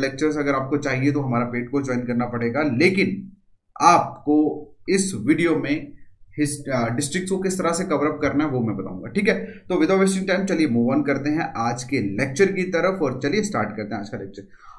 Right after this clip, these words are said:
ओके, तो आप सभी को direct किसी particular district में पहुंचने से पहले मैं कुछ historical बैकग्राउंड जो है, historical जो background है वो clear करना चाहता हूँ, ठीक है?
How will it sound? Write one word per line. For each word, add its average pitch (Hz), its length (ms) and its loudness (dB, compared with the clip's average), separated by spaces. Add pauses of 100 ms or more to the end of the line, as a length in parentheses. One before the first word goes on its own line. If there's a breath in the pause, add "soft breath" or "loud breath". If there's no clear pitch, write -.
(140)
ओके, 220 80 8 (240)
तो - 240 2 (840)
आप 226 340 8
सभी 196 280 4
को 160 340 4
direct 185 480 4
किसी 214 200 2
particular 180 440 2
district 139 340 0
में 113 100 -4
पहुंचने 117 300 -2
से 117 120 -4
पहले 113 480 -6
मैं 135 260 -6
कुछ 196 360 -6
historical 143 720 0
बैकग्राउंड 127 800 0
जो 117 100 0
है, 120 220 -6 (580)
historical 123 640 0
जो 139 160 4
background 120 580 0
है 113 400 -8 (200)
वो 147 180 2
clear 135 340 4
करना 117 260 -2
चाहता 101 300 -8
हूँ, - 200 -16 (120)
ठीक 139 160 -6
है? 285 60 0